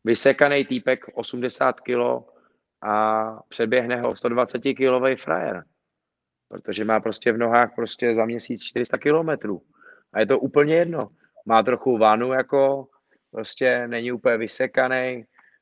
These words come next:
přiběhl v keckách od prestiží a dá ti tam na prdel. Což mi přijde prostě jako daleko, daleko důležitější. Ten člověk pravděpodobně bude i díl žít, když ho nic nesrazí a bude dobře jíst.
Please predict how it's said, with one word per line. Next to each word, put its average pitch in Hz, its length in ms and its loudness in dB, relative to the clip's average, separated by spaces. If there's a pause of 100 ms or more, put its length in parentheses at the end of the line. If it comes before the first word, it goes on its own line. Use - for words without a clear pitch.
(140)
přiběhl 123 400 0
v - 40 -8
keckách 123 520 2
od 110 180 -8
prestiží 131 600 -6
a - 60 -6
dá 113 240 2
ti 135 160 -8
tam 131 180 -6
na 127 100 -4
prdel. 143 440 -6 (840)
Což - 180 -16
mi 117 120 -10
přijde 123 260 -2
prostě 123 320 0 (1040)
jako 113 80 -20 (120)
daleko, 160 400 6
daleko 147 400 2
důležitější. 147 680 -8 (680)
Ten 104 140 -12
člověk 107 260 2
pravděpodobně 117 580 2
bude 117 460 4 (400)
i 117 120 -4
díl 127 240 0
žít, 139 300 -4
když 131 180 -4
ho 131 60 -4
nic 127 200 -8
nesrazí 113 680 -4 (480)
a - 60 -16
bude 110 200 2
dobře 104 280 0
jíst. 90 320 -4